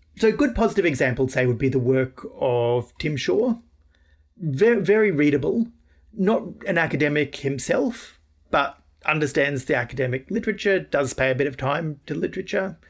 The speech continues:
and translates it into practice. Someone going a little bit more academic, someone like Todd Conklin, has a P H D, writes stuff which is mostly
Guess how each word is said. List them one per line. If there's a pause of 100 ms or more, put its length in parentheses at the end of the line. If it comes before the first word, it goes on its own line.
(480)
and (140)
translates
it
into
practice. (600)
Someone (280)
going
a
little
bit
more
academic,
someone
like (100)
Todd
Conklin, (420)
has
a
P
H
D, (260)
writes
stuff
which
is
mostly